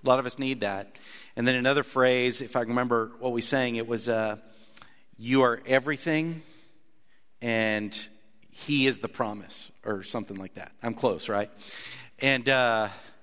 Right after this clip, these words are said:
man, if you were just, I wish everyone could have been standing back here when David and Katrina were getting baptized. <laughs> Like, the joy that they have inside of themselves and the, and the, and what they shared,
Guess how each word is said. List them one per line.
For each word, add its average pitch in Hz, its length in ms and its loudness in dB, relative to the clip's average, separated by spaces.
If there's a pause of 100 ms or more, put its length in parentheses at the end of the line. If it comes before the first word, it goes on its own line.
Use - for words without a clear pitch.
(720)
man, 147 240 6
if 123 200 -4
you 196 100 4
were 196 80 6
just, 165 280 2 (100)
I 160 100 6
wish 170 300 0
everyone 156 440 2
could 151 220 -6
have 151 140 0
been 160 160 4
standing 160 680 0
back 139 320 0
here 110 540 -2 (1160)
when 127 200 2
David 135 320 2
and 127 80 -6
Katrina 117 420 -4
were 113 140 -2
getting 113 300 -6
baptized. 110 720 -4
<laughs> - 20 -8
Like, 339 140 4
the - 160 0
joy 180 760 4 (560)
that 143 420 6
they 175 440 4
have 156 540 4
inside 147 420 4
of 143 60 0
themselves 117 580 0
and 120 120 -4
the, 117 160 -2 (320)
and 135 160 2
the, 131 100 2
and 131 160 0
what 143 220 4
they 147 140 4
shared, 131 680 2